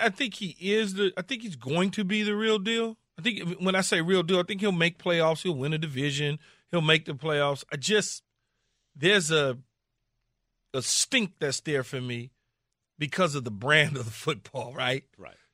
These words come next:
Speaker 1: Jacksonville. It just, it just doesn't, it's got, it's gonna take some cleansing over a period of time to get me to buy all in.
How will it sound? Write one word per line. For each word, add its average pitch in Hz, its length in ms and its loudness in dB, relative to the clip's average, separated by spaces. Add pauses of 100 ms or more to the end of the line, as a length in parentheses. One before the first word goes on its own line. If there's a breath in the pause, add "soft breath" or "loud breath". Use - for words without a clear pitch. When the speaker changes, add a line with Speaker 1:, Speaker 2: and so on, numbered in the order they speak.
(140)
Speaker 1:
Jacksonville. 113 680 2
It 151 80 4
just, 170 340 2
it 147 140 -4
just 196 320 0
doesn't, 156 460 0 (680)
it's 160 140 -10
got, 233 200 8
it's 214 120 4
gonna 247 160 6
take 220 240 4
some 175 180 -2
cleansing 151 720 2 (480)
over 180 260 6
a 160 60 6
period 180 320 4
of 147 80 -4
time 190 440 4 (320)
to 151 100 -6
get 165 200 2
me 175 160 0
to 143 80 4
buy 165 440 6
all 160 280 6
in. 175 340 4